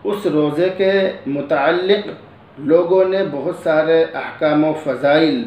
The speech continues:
बड़ी बड़ी फजीलतें अपनी तरफ से घड़ रखी हैं। तो याद रखिए, मिजले रोज़े की, चौदहवें रोज़े की शरीयत में कोई असल नहीं है। शरीयत के अंदर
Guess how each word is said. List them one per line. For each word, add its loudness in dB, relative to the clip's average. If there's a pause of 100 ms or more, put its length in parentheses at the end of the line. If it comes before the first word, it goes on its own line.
बड़ी -2
बड़ी 0
फजीलतें -2 (600)
अपनी 0 (200)
तरफ 0
से -2
घड़ 0
रखी -6
हैं। -16 (1200)
तो -6
याद 0
रखिए, -4 (420)
मिजले 0
रोज़े 2
की, -4
चौदहवें -2
रोज़े -2
की -4 (260)
शरीयत -2
में -4
कोई -2 (100)
असल -4
नहीं -6
है। -8 (1120)
शरीयत -2
के 0
अंदर 2